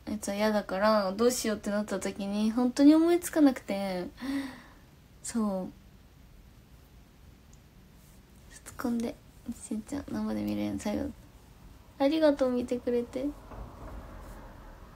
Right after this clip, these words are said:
あ、色変えたか分かんない写真。あれね、あのね、金髪とかにするとね、加工だから、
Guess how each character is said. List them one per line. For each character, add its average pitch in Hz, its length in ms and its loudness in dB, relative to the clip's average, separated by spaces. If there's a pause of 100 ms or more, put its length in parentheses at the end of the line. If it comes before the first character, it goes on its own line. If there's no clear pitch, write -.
(880)
あ、 233 80 0
色 277 240 4
変 269 160 10
え 226 40 6
た 240 100 4
か 214 120 0
分 208 60 -6
か 247 100 2
ん 247 60 2
な 226 80 2
い 214 60 0
写 220 100 -4
真。 202 260 -6
あ 226 100 12
れ 226 120 10
ね、 220 400 6 (560)
あ 220 140 6
の 214 100 6
ね、 208 240 4 (200)
金 392 200 2
髪 440 240 8
と 339 140 8
か 247 100 8
に 226 120 8
す 220 140 2
る 208 80 0
と 208 140 -2
ね、 196 500 2
加 - 160 -4
工 381 380 6
だ 381 140 6
か 247 120 4
ら、 190 400 2